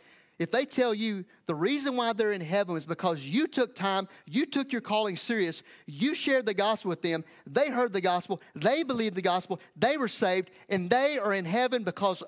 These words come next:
of what you did, which one would make you feel better?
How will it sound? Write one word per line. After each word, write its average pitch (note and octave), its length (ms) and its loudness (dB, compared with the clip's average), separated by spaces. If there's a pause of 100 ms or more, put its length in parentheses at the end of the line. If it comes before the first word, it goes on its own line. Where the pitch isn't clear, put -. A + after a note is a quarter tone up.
of E3 180 0
what E3 320 0
you F#3 520 -4 (360)
did, B2+ 420 -8 (720)
which G#3+ 360 -4
one A3 140 0
would F#3+ 120 -2
make F3 200 -2
you E3 80 -6
feel D3+ 200 -4
better? B2+ 320 -4